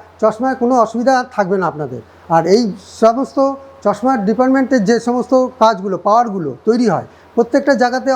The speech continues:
অনেক রকম কম বেশি করে দেয়, কিন্তু দিশাই হসপিটাল এই সততার সঙ্গে কাজটা করে যেটা কিনা সবাই, আহ, পারে না। দিশাই হসপিটালে আরেকটা জিনিস যেটা সবচেয়ে গুরুত্বপূর্ণ, যেটা হচ্ছে কিনা পাওয়ার এবং পেশেন্টকে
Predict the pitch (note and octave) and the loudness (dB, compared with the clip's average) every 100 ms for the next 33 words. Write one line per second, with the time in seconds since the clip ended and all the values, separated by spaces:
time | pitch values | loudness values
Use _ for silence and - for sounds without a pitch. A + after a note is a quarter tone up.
0 | A#3+ B3 A3 A#3+ G#3+ A3 A3 A3 A#3+ G#3+ | -2 -4 -4 -4 0 0 0 -4 -2 0
1 | G#3 G#3 B3+ A#3+ G3 G3+ C4 C4 C4+ C4+ | 2 0 0 -4 -4 -2 0 2 0 0
2 | A#3 G#3 - - - B3+ A#3+ A3+ A#3+ A#3 | 0 0 -4 -10 0 0 0 -2 0 0
3 | C4 B3 B3+ A#3+ G#3 - B3 A3 B3 C#4+ | 0 0 0 0 -2 -2 0 2 0 -2
4 | - _ D#3 A3+ B3+ B3+ C#4+ - _ A#3+ | -10 _ 0 0 2 0 -2 -18 _ -2
5 | B3 C#4+ - - - G#3 A3+ C4 C#4 - | 0 -2 -8 -20 -6 0 2 0 -4 -12
6 | - _ - - - - - F#3 F#3 F3 | -20 _ -20 -20 -20 -20 -4 0 2 0
7 | E3+ - A#3 B3 C3+ - D3 F#3 C4+ C4+ | -2 2 2 2 -4 -4 0 2 4 4
8 | C4+ C4+ C4+ C#4 C4+ C#4 C#4+ - - F3 | 2 -2 0 2 2 0 -4 -16 -4 0
9 | A#3 - C4+ B3+ B3 G3+ A#3 - G#3+ G#3 | 0 0 0 0 0 -2 -2 2 0 0
10 | A3+ G3 G3+ G#3+ G3 F3+ E3+ - - - | -4 -4 -2 -2 0 0 0 -4 -16 -20
11 | - - F#3+ A#3+ B3 B3 A#3 B3 B3 B3 | -16 0 4 4 2 -2 -2 -2 -2 -4
12 | - G#3+ A#3 B3 A#3+ G#3 A#3+ A3+ - - | 2 2 2 -2 -4 -4 -4 -8 -16 -10
13 | - A3+ B3 E3 - - - - - - | -2 0 2 -2 -4 -18 -20 -20 -20 -18
14 | - | 0